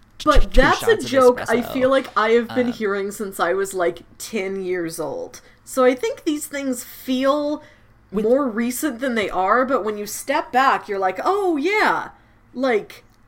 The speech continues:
Speaker 2: that's <laughs>
Speaker 1: Well, certain things have aged differently, 'cause it's, it's two thousand eight when, no, it was two thousands,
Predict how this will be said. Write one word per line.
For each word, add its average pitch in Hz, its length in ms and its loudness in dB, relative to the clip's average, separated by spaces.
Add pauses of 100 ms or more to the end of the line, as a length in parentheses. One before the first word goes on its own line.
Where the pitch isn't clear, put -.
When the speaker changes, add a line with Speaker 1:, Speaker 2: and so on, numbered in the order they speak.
Speaker 2:
that's 427 360 -4
<laughs> 440 680 0
Speaker 1:
Well, - 80 0
certain 311 360 -10
things 240 280 -6
have 185 200 -6
aged 160 600 -8 (360)
differently, 123 580 -6
'cause 135 180 -12
it's, - 260 -8
it's - 380 -8 (200)
two 220 140 -8
thousand 151 480 -6
eight 113 260 -10 (1160)
when, 165 1160 -8
no, 131 260 -4
it 117 40 -6
was 117 160 -6
two 190 120 -12
thousands, 127 1040 -8